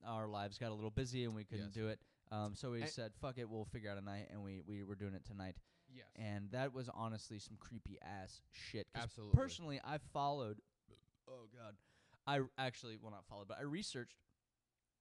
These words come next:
Speaker 1: a lot of the stuff before seeing the movie about the Warrens Occult Museum, which is where this movie takes place,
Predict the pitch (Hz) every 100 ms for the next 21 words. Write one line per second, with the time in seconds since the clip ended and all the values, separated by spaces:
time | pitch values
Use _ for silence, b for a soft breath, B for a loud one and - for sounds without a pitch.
0 | - - 131 123 104 - 160 151 - 120
1 | 110 - 208 160 160 214 139 120 104 104
2 | 101 92 101 101 104 135 127 127 - -
3 | - 180 135 110 110 107 101 113 117 170
4 | 143 139 123 117 98 - - - 110 98
5 | -